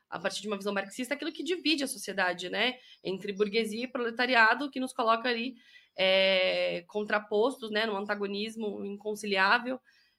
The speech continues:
é, de interesses. E isso é muito importante, porque se a classe social nos separa, não tem gênero e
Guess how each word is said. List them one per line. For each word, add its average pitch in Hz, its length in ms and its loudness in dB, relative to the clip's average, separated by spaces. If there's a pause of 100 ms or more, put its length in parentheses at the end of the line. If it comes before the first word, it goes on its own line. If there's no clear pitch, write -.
é, 180 500 2
de 170 160 -6
interesses. 202 760 0 (180)
E 226 140 0
isso 277 140 2
é 269 40 2
muito 262 200 0
importante, 277 440 -2
porque 220 220 -8
se 226 100 -6
a 233 80 6
classe 262 300 0
social 262 340 0
nos 214 140 -4
separa, 220 580 6
não 226 200 -4
tem 359 180 -2
gênero 285 520 0
e 247 300 -8